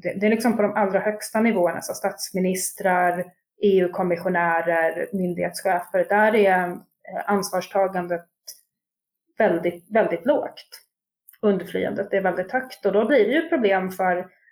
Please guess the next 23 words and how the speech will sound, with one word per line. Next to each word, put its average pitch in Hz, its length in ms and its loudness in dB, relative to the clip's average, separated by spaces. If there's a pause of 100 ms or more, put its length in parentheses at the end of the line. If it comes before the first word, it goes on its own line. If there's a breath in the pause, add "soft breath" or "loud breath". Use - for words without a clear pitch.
(160 soft breath)
vanliga, 196 480 2
liksom, - 540 -6
människor 196 300 0
som 196 160 -4
jobbar 185 220 2
med 180 160 -4
I 190 80 -4
T-drift - 800 -4
på, 185 180 0
på - 160 0
marken, 285 440 2
oavsett 214 560 0
hur 285 60 0
duktiga 180 680 -2
och 185 240 -8
passionerade 175 840 -2
och - 200 -10
ambitiösa 175 480 -4
de - 180 -2
är. 269 300 0 (800 soft breath)
Eh, 180 240 0
för 208 120 2
man, 240 440 2